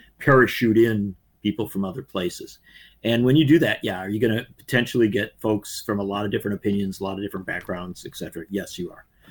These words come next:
Um, there's been a report that some folks who were employed by unrwa may have been involved or perhaps were, you know, I mean, I, I'm not gonna parse language here. An, ar-, an,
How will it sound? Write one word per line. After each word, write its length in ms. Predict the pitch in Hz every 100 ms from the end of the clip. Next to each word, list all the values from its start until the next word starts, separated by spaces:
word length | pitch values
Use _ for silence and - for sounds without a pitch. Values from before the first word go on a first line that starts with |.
| - -
Um, 400 | 104 104 101 110 -
there's 200 | 117 104
been 140 | 117
a 40 | 113
report 400 | 107 135 127 -
that 160 | 107
some 280 | - 123 123
folks 300 | 120 110 -
who 120 | 117
were 120 | 113 110
employed 380 | - 113 110
by 80 | 107
unrwa 320 | 104 101 101 - _ _ -
may 440 | 110 113 117 113 117
have 140 | 98
been 120 | 101
involved 440 | 95 95 98 101 92
or 80 |
perhaps 420 | - 101 104 - 110
were, 220 | 110 113
you 80 | 139
know, 80 |
I 80 | 101
mean, 160 | 107 113
I, 200 | 123 127 117
I'm 140 | 117
not 160 | 110 107
gonna 220 | 95 92 - _
parse 280 | 117 107 -
language 380 | 104 104 101 -
here. 240 | 95 92 _ _ _
An, 100 | 101
ar-, 260 | 101 110 -
an, 240 | 107 107